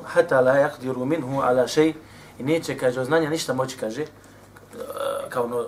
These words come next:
doći do njega. Pa je rekao, kaže, Zijad ibn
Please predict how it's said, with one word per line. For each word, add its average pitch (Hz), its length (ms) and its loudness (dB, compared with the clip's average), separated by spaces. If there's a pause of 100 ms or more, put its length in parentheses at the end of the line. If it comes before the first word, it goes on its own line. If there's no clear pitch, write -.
(320)
doći 131 400 -4
do 117 80 -8
njega. - 460 -14 (1040)
Pa 156 80 6
je 165 80 12
rekao, 220 260 8
kaže, 175 280 8
Zijad 170 400 8
ibn 156 160 0